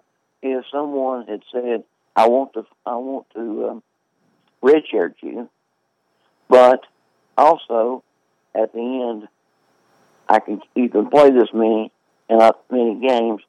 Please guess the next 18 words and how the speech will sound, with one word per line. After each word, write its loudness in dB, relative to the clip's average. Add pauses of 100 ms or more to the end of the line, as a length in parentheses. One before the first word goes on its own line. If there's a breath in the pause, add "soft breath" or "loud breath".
(120)
and -10
still -2
redshirt," -8 (540)
and -2
that's 0
what -8
we're -6
focusing -4
on. -12 (380)
If -4
that 0
focus -2 (440)
or 0 (460)
what -2
was -16 (100)
told -2
me -6 (380)
changed, -14